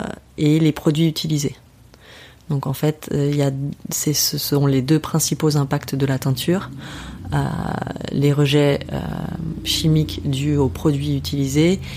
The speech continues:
et la pollution, euh, des cours d'eau ou des nappes aux alentours des usines, euh, avec, euh,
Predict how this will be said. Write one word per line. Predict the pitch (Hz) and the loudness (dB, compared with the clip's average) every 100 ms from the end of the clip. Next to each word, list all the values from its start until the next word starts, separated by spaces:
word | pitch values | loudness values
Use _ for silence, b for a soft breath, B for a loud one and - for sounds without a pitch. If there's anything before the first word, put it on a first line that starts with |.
| B - | B -2
et | 151 165 | 2 4
la | 160 | 4
pollution, | 131 151 139 - 151 160 160 - | 4 2 2 0 0 0 -2 -2
euh, | 139 135 135 147 151 - - | -4 -2 -4 -6 -8 -8 -2
des | 143 | -2
cours | 135 143 135 | 2 0 2
d'eau | 156 170 | 4 4
ou | 165 | 4
des | 143 139 | 2 2
nappes | 139 143 - - B B B - | 2 -2 -6 -16 B B B -2
aux | 143 | 2
alentours | 143 139 135 151 147 | 4 2 2 0 0
des | 156 139 131 131 131 | 2 2 2 0 -2
usines, | 131 147 175 175 B B B - 151 | 2 2 2 0 B B B -8 -4
euh, | 147 - - - - | -2 -2 -4 -6 -2
avec, | 139 139 143 151 - | 0 2 0 -2 -2
euh, | 139 139 139 123 | 0 2 0 0